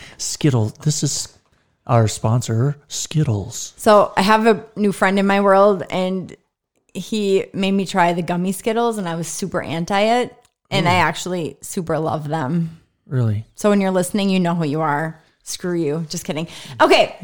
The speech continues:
Speaker 2: Yeah, I've never had those.
Speaker 1: Let's move on.
Speaker 2: So we're talking today about an interesting little problem called wooden chest syndrome.
Speaker 1: It's not
Speaker 2: I
Speaker 1: really a little problem.
Speaker 2: Not a little problem. I remember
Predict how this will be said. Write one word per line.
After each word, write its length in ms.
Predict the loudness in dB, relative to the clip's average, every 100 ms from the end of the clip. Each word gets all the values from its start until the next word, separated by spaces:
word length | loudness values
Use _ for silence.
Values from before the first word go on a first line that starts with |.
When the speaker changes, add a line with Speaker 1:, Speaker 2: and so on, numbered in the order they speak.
| -6
Speaker 2:
Yeah, 320 | -2 0 0
I've 100 | -2
never 200 | -4 -6
had 200 | -6 -8
those. 240 | -8 -6 -2
Speaker 1:
Let's 240 | -2 -2
move 160 | -4 -2
on. 260 | -4 -6
Speaker 2:
So 140 | 2 4
we're 80 |
talking 380 | 4 0 0 0
today 240 | 0 0 2
about 420 | 0 -2 -4 -6 -2
an 100 | 0
interesting 480 | 0 -2 0 0 0
little 200 | 0 -2
problem 640 | -6 -8 -8 -8 -10 -14 _ _ _
called 340 | -8 -6 -6 -10 -18
wooden 400 | -14 -6 -4 -4
chest 380 | -4 -6 -6 -6
syndrome. 300 | -4 -4 -2
Speaker 1:
It's 120 | 0
not 120 | 0
Speaker 2:
I 40 |
Speaker 1:
really 300 | 2 2 4
a 60 | 0
little 420 | -2 -2 0 -2
problem. 680 | -2 -2 0 -2 -4 -6 -6
Speaker 2:
Not 180 | -2 0
a 40 | 2
little 180 | 0
problem. 260 | 0 -2 0
I 40 | 2
remember 380 | 2 0 -6